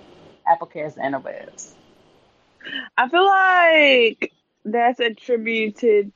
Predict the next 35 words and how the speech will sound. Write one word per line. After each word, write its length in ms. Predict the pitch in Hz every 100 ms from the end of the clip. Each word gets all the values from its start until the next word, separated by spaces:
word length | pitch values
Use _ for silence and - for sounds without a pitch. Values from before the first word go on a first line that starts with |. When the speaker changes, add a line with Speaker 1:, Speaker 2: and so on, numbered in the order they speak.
| -
Speaker 2:
to, 920 | - 208 202 196 196 190 196 196 190 196 - - -
he 160 | - 226
really 260 | 247 277
didn't 240 | 262 277 240
spend 240 | - 233
that 160 | 240 226
much 300 | 220 208 -
time 420 | 214 202 202 196
in 220 | 190 190
N 180 | 190 190
X 320 | 185 190 _ _
T. 540 | - 190 208 220 226 226 - - -
The 140 | 202
time 260 | 196 214 220
that 120 | 214
he 120 | 202
did 300 | 190 196 208
spend 240 | - 240 240
in 160 | 233
N 180 | 233 226
X 140 | 226 -
T, 580 | 247 233 233 226 226 208
he 120 | 196
wasn't 300 | 202 196 196
really 280 | 180 175 165
used 1500 | 165 190 208 208 208 208 202 202 202 202 202 202 196 190 - _ _ _ _ _ -
to 160 | 196
the 140 | 175 170 -
fullest, 560 | 185 180 175 - - - - _ _ _ _ _ _ -
uh, 680 | - - - - - - - -
potential. 720 | - 214 196 208 214 220 226 254 - - -
Did 140 | 247 254
he 40 |
even 220 | 392 427 285
have, 180 | 277